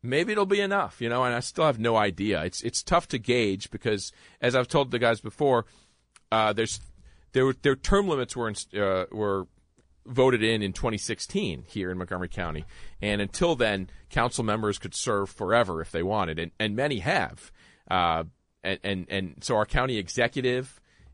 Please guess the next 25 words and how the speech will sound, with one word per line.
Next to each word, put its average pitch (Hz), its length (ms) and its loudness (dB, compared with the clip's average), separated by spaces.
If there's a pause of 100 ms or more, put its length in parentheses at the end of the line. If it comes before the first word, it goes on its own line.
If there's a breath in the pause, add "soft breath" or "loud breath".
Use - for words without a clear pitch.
(100)
is 101 260 -2
term 123 240 -2
limited 117 300 -2
out, 113 260 2 (100)
and 95 220 -6
four 123 260 0
of 110 100 -2
our 107 120 0
nine 98 360 -6
council 143 440 -4
members 85 460 -4
are 82 100 -4
term 92 280 -8
limited 85 280 -8
out. 78 240 -4 (380 soft breath)
The, 104 160 -6
the, 82 200 -10
actually, 95 320 -4
the, - 60 -12
the, - 120 -14
the - 100 -16
council 120 340 -4
members 98 380 -4
are 95 100 -2
all 90 160 -4